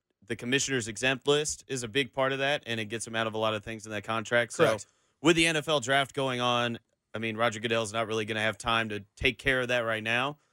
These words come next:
Speaker 1: So I would assume that something would happen after the draft is over.
Speaker 2: Correct.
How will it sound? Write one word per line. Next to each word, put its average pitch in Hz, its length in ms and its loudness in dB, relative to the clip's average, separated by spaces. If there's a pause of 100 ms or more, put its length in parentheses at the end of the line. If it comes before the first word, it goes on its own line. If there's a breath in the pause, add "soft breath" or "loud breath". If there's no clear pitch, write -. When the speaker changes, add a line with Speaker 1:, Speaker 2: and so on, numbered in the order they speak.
(240)
Speaker 1:
So 123 180 2
I 123 80 6
would 120 100 0
assume 143 340 -2
that 113 120 -4
something 117 300 -4
would 107 80 -2
happen 107 280 0
after 104 200 -4
the 95 80 -14
draft 104 320 -2
is - 80 -20
over. 80 240 -18 (320)
Speaker 2:
Correct. 156 400 0